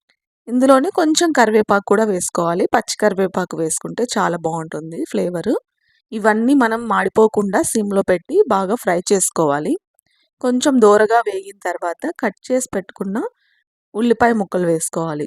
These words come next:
కొంచెం ఎక్కువగానే వేసుకుంటే బాగుంటుంది. ఇలా కట్ చేసిన ఉల్లిపాయ ముక్కలు కూడా వేసి ఒకసారి బాగా కలిపేసుకోవాలి.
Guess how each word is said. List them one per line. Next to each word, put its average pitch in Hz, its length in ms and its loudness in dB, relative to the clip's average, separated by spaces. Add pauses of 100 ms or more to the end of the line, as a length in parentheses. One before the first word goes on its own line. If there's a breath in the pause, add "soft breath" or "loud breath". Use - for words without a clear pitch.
కొంచెం 254 400 0
ఎక్కువగానే 214 520 4
వేసుకుంటే 190 540 -8
బాగుంటుంది. 165 680 -4 (560)
ఇలా 233 180 2
కట్ 208 220 0
చేసిన 240 320 2
ఉల్లిపాయ 196 340 2
ముక్కలు 180 380 -6
కూడా 180 200 -2
వేసి 165 300 -4
ఒకసారి 170 440 -4
బాగా 156 360 -4
కలిపేసుకోవాలి. 175 880 -8